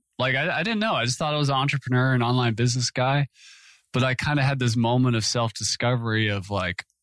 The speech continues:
"Oh, I'm a product person." And naturally, since I tend to do things the hard way and tend to be, like, self-taught and, like, the school of hard knocks, I was like, "Well, I guess I'm gonna," like,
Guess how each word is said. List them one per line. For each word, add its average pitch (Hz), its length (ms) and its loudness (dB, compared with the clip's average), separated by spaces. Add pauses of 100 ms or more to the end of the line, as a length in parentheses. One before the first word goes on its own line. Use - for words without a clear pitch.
(180)
"Oh, 120 300 0
I'm 123 200 0
a 110 100 -2
product 113 500 -4
person." 107 500 -6 (760)
And 123 300 4
naturally, 123 720 0
since 117 460 -2 (140)
I 113 100 2
tend 131 240 2
to 120 60 0
do 123 200 0
things 120 320 -2
the 101 140 -4
hard 123 320 -2
way 107 380 0 (460)
and 110 140 0
tend 123 200 2
to 117 60 0
be, 117 220 0
like, 107 300 0
self-taught 113 720 -2
and, 107 340 -4
like, 107 200 0
the 117 80 0
school 113 360 0
of 101 80 0
hard 113 240 0
knocks, 120 560 -2 (880)
I 113 100 0
was 120 140 4
like, 110 240 2 (400)
"Well, 135 400 0
I 117 80 -2
guess 156 280 -2
I'm 170 100 2
gonna," 131 420 2
like, 139 200 -2